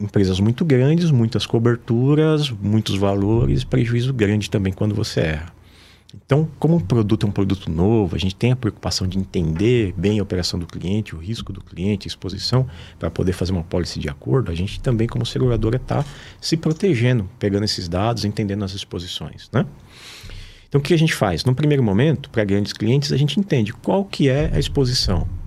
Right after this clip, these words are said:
qual que são os riscos que essa empresa tem, em que tipo de operações.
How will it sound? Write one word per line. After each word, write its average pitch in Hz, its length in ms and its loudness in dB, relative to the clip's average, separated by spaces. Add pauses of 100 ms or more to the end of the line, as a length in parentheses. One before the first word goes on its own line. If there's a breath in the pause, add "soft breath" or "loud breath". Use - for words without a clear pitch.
(240)
qual 135 220 0
que - 160 -8
são 131 420 0
os 139 160 -2
riscos - 520 -8
que - 100 -6
essa 104 140 -2
empresa 101 340 -4
tem, 82 340 -2 (300 soft breath)
em 113 60 -8
que 131 160 -12
tipo - 280 -8
de 110 80 -6
operações. - 800 -4